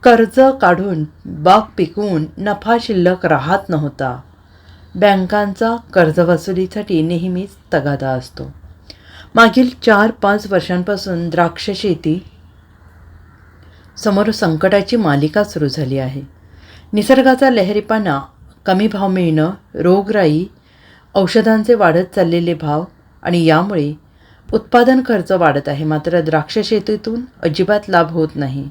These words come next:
कर्जबाजारी होण्याची वेळ आली आहे. शासनाचे याबाबत धोरण उदासीन आहे, त्यामुळे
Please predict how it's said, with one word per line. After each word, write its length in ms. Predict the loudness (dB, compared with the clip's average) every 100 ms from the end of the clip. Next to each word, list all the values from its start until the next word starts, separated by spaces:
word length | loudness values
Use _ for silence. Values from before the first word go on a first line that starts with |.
| -18 _ _ -20 -20 0
कर्जबाजारी 640 | 4 6 4 2 2 2 2
होण्याची 500 | -2 -4 -6 -8 -4
वेळ 260 | 0 2
आली 220 | 0 -2 -4
आहे. 440 | -4 -8 -12 _ _ _ -12
शासनाचे 760 | 0 2 2 0 0 -2 -2 0
याबाबत 380 | 2 2 0 -2
धोरण 480 | -2 -2 0 0 -2 -2
उदासीन 460 | 0 0 -2 -6
आहे, 220 | -6 -10 -12 -6
त्यामुळे 400 | -2 -2 -4